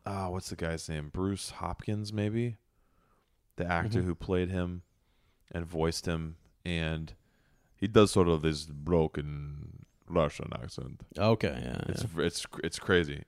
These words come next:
Speaker 1: He was dear to the I C.
Speaker 2: <laughs>
Speaker 1: He does
Speaker 2: Well
Speaker 1: that weird smile thing.
Speaker 2: Yeah, the quick move. Yeah, yeah, yeah.
Speaker 1: It's crazy.
Speaker 2: <laughs>
Speaker 1: Thought it was great, though.
Speaker 2: Yeah. Well, and so he does at least know that, that, like,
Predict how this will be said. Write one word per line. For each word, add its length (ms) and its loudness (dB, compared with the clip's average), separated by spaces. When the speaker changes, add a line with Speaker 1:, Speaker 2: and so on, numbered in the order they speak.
Speaker 1:
He 100 6
was 220 6
dear 300 8
to 180 -2
the 180 -4
I 160 -2
C. 380 -6
Speaker 2:
<laughs> 260 4
Speaker 1:
He 60 -2
does 80 8
Speaker 2:
Well 160 12
Speaker 1:
that 60 6
weird 180 4
smile 380 2
thing. 360 0
Speaker 2:
Yeah, 340 6
the 100 2
quick 240 6
move. 140 8
Yeah, 260 6
yeah, 200 4
yeah. 260 4
Speaker 1:
It's 140 -8
crazy. 480 -2
Speaker 2:
<laughs> 720 2
Speaker 1:
Thought 120 2
it 40 0
was 120 -2
great, 340 -2
though. 240 -2
Speaker 2:
Yeah. 320 2
Well, 200 6
and 160 10
so 160 12
he 120 12
does 300 10
at 80 4
least 260 4
know 200 8
that, 140 4
that, 200 2
like, 200 -4